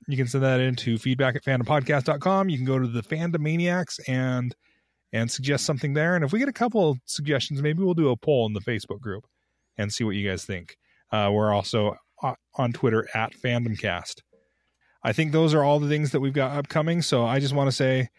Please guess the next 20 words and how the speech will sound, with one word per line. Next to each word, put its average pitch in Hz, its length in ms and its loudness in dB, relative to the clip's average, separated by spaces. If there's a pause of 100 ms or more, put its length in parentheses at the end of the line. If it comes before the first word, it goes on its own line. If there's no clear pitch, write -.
(220)
thank 131 300 -4
you 147 60 0
for 131 180 2
all 127 80 4
the 113 60 0
support - 320 0
you've 196 140 -2
given 185 240 2
us. 180 280 0 (380)
Uh, 113 400 0 (400)
we're 131 80 0
closing 131 340 0
this 120 140 -2
thing 117 140 -4
down. 101 160 -2
No, 120 120 0
I'm 98 80 -4
just 92 120 -6
kidding. 95 200 -12 (400)
Um, 98 520 -2